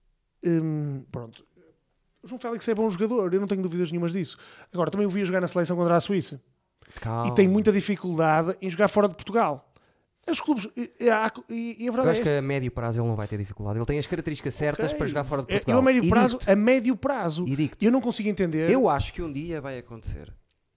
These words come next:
Speaker 2: daqui a uns anos, uma frente de ataque de algum clube qualquer ser, e vamos estar cá para falar, quer eu tenha acertado ou não, que ser Mbappé e aquele atrasado mental do João Félix ao lado dele,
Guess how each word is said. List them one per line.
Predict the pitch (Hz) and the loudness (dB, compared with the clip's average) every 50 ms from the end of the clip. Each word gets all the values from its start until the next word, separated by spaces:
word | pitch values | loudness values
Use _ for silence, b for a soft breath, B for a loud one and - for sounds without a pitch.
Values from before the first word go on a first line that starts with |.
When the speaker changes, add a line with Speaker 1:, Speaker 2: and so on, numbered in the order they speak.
| _ _ - | _ _ -8
Speaker 2:
daqui | - 92 - 120 | -8 -6 -4 -6
a | 123 | -4
uns | 107 98 | -2 -2
anos, | 98 107 - 139 - - _ _ _ _ _ _ _ _ _ _ - _ _ _ _ _ _ _ _ _ _ | -4 -4 -8 -16 -20 -20 _ _ _ _ _ _ _ _ _ _ -20 _ _ _ _ _ _ _ _ _ _
uma | - 95 98 | -6 -4 -4
frente | - - 127 143 135 | 0 0 0 -2 0
de | - - | -4 -4
ataque | - - 110 - - | -2 -2 -4 -2 -2
de | 104 | -2
algum | 104 104 104 104 | -2 -2 -4 -6
clube | - - 143 131 | -6 -6 -6 -6
qualquer | - 127 117 - - 107 110 120 151 151 | -6 -8 -8 -4 -2 -2 -2 -2 -4 -12
ser, | - - - - 107 92 73 - - _ - | -18 -12 -6 -4 -4 -4 -4 -8 -12 _ -16
e | - | -12
vamos | 113 135 170 175 | -10 -8 -10 -10
estar | - _ - 156 156 | -12 _ -8 -8 -6
cá | - 165 160 | -6 -8 -8
para | - 180 | -8 -12
falar, | - - 196 170 156 143 151 180 185 _ _ _ _ _ _ _ _ _ _ _ _ _ _ _ _ | -12 -10 -10 -8 -8 -8 -10 -10 -16 _ _ _ _ _ _ _ _ _ _ _ _ _ _ _ _
quer | - 117 110 | -4 -4 -4
eu | 120 - | -2 -4
tenha | - 127 127 123 | -4 -4 -4 -4
acertado | 117 127 117 - 160 151 | -6 -6 -6 -4 -4 -4
ou | 139 131 | -2 -4
não, | 107 90 | -6 -6
que | 87 - | -8 -8
ser | - - 110 98 | -8 -6 -6 -6
Mbappé | 98 101 107 104 117 139 143 123 - - 90 80 78 _ - - _ _ _ _ _ _ _ _ _ _ _ _ _ _ _ _ | -4 -6 -4 -2 -4 -4 -4 -6 -12 -14 -18 -20 -20 _ -20 -20 _ _ _ _ _ _ _ _ _ _ _ _ _ _ _ _
e | - 107 107 | -20 -20 -20
aquele | 104 - - 127 131 | -16 -14 -14 -14 -10
atrasado | 127 - - 113 120 123 120 | -8 -8 -6 -6 -6 -8 -8
mental | 120 117 110 - 104 101 | -10 -14 -10 -10 -10 -8
do | 95 95 | -8 -8
João | 95 110 107 | -8 -10 -10
Félix | - 101 92 92 90 - - | -8 -10 -10 -10 -12 -14 -14
ao | 98 | -8
lado | 104 110 110 92 | -6 -6 -6 -6
dele, | 90 87 82 92 | -6 -8 -8 -8